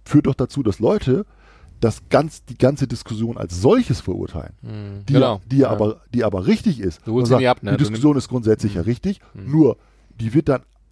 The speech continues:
Speaker 1: ad absurdum geführt
Speaker 2: Ja.
Speaker 1: von, von irgendwelchen, die sagen, „Ja, jetzt müssen wir aber mal darüber reden, äh, wie genau die Ampel aussehen muss oder wie genau die,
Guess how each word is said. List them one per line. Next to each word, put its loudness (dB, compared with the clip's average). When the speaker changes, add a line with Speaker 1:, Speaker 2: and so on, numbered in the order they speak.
Speaker 1:
ad 0
absurdum 0
geführt 0
Speaker 2:
Ja. -6
Speaker 1:
von, -4
von -8
irgendwelchen, -2
die -4
sagen, 0
„Ja, 6
jetzt 2
müssen -2
wir 2
aber 2
mal -2
darüber 0
reden, 0
äh, -2
wie -2
genau 2
die -2
Ampel 0
aussehen -2
muss -4
oder 0
wie -6
genau 0
die, 2